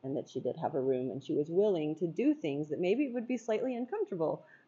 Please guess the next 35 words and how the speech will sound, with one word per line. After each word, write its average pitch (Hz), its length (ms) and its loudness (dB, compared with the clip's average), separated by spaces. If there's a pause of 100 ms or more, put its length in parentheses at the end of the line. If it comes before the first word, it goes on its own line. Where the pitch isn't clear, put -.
letting 185 340 4
some 190 340 0
person 208 380 4
you've 208 100 4
never 208 280 4
met 202 340 2
come 196 140 2
live 202 140 4
in 196 100 2
your 214 160 0
house 285 340 -2
and 170 240 -4
different 190 340 -6
things 190 280 -2
that - 160 -4
might 202 340 2
not 220 300 2
always 208 220 4
be 208 100 2
the 175 100 0
comfortable 175 400 -2
thing 156 200 -2
to 156 120 -8
do. 156 180 2
But 147 100 -2
if 160 100 -6
you 180 180 2
follow 226 360 6
the 285 120 0
sparks 156 540 0
and 165 80 -2
you 165 100 -4
follow 180 320 6
the 185 120 2
promptings, 160 500 -2